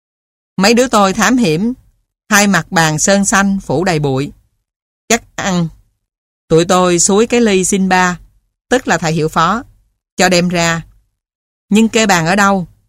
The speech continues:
Bạn Hải nghĩ ra một cách. Một tuần, hai buổi chiều, lớp tôi đi học thêm. Sau hai tiết học, dẹp thật gọn xe lại, đặt bàn vào chỗ để xe đạp.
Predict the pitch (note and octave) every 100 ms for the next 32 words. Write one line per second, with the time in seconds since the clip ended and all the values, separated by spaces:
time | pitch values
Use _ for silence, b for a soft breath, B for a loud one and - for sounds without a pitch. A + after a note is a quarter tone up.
0 | _ _ _ _ D#3 D3 E3 C#3 E3+ E3
1 | F#3+ F3+ E3 - G3+ A#3+ - _ _ _
2 | _ _ _ _ _ _ - F3+ - F3+
3 | E3+ D#3 - G3+ G3 F3+ F#3 F3 D#3+ D3+
4 | _ _ _ F3 G#3+ - F#3+ F3+ F#3+ -
5 | - F3+ F3+ E3 - _ _ _ _ -
6 | - A3 A3 G#3 G3 - E3+ - _ _
7 | _ _ _ _ _ D#3+ F3 - F#3+ E3
8 | - _ D3+ D3+ D3 F3+ A3 G3+ F#3 C#3
9 | D3 - - _ _ _ - F3 - F#3+
10 | E3 E3 D3+ D#3+ E3 F#3 D3+ - F#3 D3